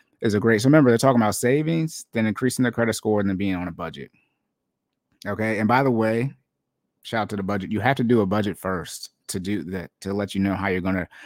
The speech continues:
pay off debt slash improve your credit score or save money. You have to do the budget first. That should be your first goal. If you're, if you're starting financial goals, you've never done them before, the number one thing should be either to do your budget slash assess your financial situation, so get your net worth together, et cetera, et cetera.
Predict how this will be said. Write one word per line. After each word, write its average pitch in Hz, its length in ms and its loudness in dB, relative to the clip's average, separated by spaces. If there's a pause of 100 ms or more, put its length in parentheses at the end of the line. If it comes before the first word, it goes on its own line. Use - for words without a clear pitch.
(100)
pay 95 140 -2
off 92 240 -2
debt 92 180 -4
slash 95 300 -4
improve 92 380 -6
your 87 100 -8
credit 90 260 -4
score 90 440 -4 (180)
or 104 140 0
save 95 300 0
money. 85 360 -2
You 98 120 -6
have 107 100 -2
to 110 60 -8
do 113 100 2
the 104 80 0
budget 95 320 -2
first. 85 240 -6
That 92 120 -2
should 117 120 0
be 117 80 4
your 104 100 4
first 117 300 2
goal. 98 300 2
If 95 120 -12
you're, 95 160 -4 (220)
if 92 100 -10
you're 98 100 -6
starting 123 320 2
financial 151 440 2
goals, 113 260 2
you've 101 80 0
never 101 140 -2
done 123 200 2
them 127 120 2
before, 101 420 -2 (380)
the 107 40 -4
number 117 220 2
one 113 100 2
thing 107 200 0
should 104 160 -6
be 95 200 -4
either 95 200 -2
to 87 220 -6
do 92 140 -4
your 156 200 4
budget 135 400 2
slash 104 560 -2 (200)
assess 107 400 -2
your 101 80 -4
financial 95 320 -2
situation, 101 540 -2
so 90 120 -8
get 82 120 -8
your 82 80 -6
net 90 160 -4
worth 82 160 -10
together, 85 300 -6
et 82 100 -10
cetera, 82 260 -8
et - 80 -16
cetera. 104 320 0